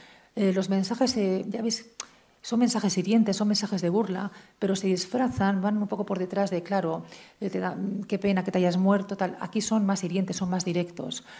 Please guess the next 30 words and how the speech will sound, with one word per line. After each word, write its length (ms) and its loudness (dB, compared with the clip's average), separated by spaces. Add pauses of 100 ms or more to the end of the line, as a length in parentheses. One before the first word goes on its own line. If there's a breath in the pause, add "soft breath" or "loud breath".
(240 loud breath)
Eh, 1000 0
hay 140 -2
un 140 2
odio. 420 0 (300 loud breath)
Eh, 80 -2
podemos 280 0
concluir 440 4
que 100 2
YouTube, 320 4
en 100 2
este 200 -2
caso, 400 0 (240 loud breath)
es 100 -4
la 80 2
red 120 0
social 360 2
del 160 4
odio, 360 2 (160 loud breath)
frente, 720 6 (220)
por 160 0
suerte, 480 0
a 80 -4
TikTok. 580 4 (300 loud breath)
Hemos 240 2
analizado, 800 2 (260 loud breath)
eh, 340 2
tres 220 0
mil 140 2
quinientos 460 2
TikToks 600 -2